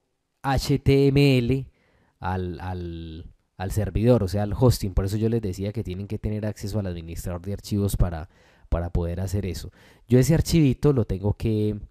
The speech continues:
descargar al mi disco duro, este. Entonces, simplemente le doy clic acá. Y ese archivito yo lo voy a guardar acá en el escritorio.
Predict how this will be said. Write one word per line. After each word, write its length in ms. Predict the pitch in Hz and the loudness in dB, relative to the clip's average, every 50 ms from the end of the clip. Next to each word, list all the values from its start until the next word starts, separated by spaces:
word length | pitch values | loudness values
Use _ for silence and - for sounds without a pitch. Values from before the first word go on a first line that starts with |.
| _ _ _ - _ _ | _ _ _ -20 _ _
descargar 680 | - 117 123 120 - - - 127 127 120 117 117 110 110 | -2 0 0 0 0 2 2 2 2 2 2 0 0 0
al 100 | 104 92 | -2 -6
mi 100 | - 90 | -8 -10
disco 340 | 82 82 - - - - 101 | -10 -10 -12 -10 -4 -2 0
duro, 240 | 107 110 95 90 92 | 2 2 0 0 -2
este. 400 | 98 - - - - - - - _ _ _ _ _ _ | -4 -6 -8 -8 -10 -12 -14 -14 _ _ _ _ _ _
Entonces, 340 | _ - 110 104 - - - - | _ -4 -4 -4 -4 -4 -12 -12
simplemente 500 | - - 123 123 135 147 151 147 156 139 | -6 -4 0 2 4 4 4 6 6 6
le 60 | 120 | 6
doy 100 | 117 113 | 6 4
clic 220 | - - 131 131 131 | 4 2 0 2 2
acá. 380 | 123 - - 120 98 92 101 - - - _ _ _ _ _ _ _ _ _ _ _ _ _ _ _ - _ _ _ _ _ _ _ _ _ _ _ _ _ _ _ _ _ _ _ _ | 0 0 -2 -4 -2 -4 -6 -10 -14 -20 _ _ _ _ _ _ _ _ _ _ _ _ _ _ _ -20 _ _ _ _ _ _ _ _ _ _ _ _ _ _ _ _ _ _ _ _
Y 100 | - 151 | 6 8
ese 160 | 156 139 156 170 | 10 10 10 10
archivito 400 | - - 165 165 160 - - 147 | 10 10 8 8 8 10 10 8
yo 160 | 117 117 110 | 10 10 8
lo 60 | 117 | 8
voy 60 | 120 | 8
a 20 | 120 | 6
guardar 280 | 113 101 92 98 98 | 6 4 2 0 -4
acá 180 | 107 - - 113 | -2 -2 -2 -2
en 40 | 113 | -2
el 100 | 107 98 | -2 -4
escritorio. 680 | - - - 87 95 - 120 117 107 - - - - | -6 -6 -8 -6 -2 0 0 0 0 -2 -10 -12 -16